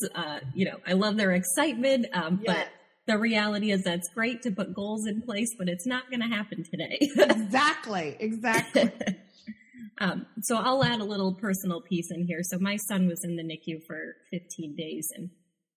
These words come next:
Speaker 1: for feeding issues, of course. And it was just, it was horrible because I so badly wanted to scope him, but I didn't know how to do baby fees. So I,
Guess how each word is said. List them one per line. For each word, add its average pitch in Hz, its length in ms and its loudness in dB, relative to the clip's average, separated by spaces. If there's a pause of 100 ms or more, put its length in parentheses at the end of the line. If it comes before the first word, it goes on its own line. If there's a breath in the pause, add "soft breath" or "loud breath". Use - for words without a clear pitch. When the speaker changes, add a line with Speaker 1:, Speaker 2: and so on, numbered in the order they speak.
Speaker 1:
for 302 140 -2
feeding 180 340 2
issues, 160 380 -4
of - 160 -10
course. 170 260 -8
And 165 80 -6
it - 100 -10
was 170 240 -4
just, 156 220 -6 (140)
it - 60 -4
was 185 200 0
horrible 165 400 -4
because 175 260 -8
I 165 100 -10
so 156 280 -8
badly 156 420 -8
wanted 160 360 -10
to - 120 -10 (540)
scope - 380 0
him, 247 240 2
but 196 100 -2
I 160 320 -2
didn't 175 280 -2
know 202 180 0
how 214 120 -2
to 202 120 0
do 202 160 0
baby 196 360 2
fees. 190 380 4
So 170 180 0
I, - 220 6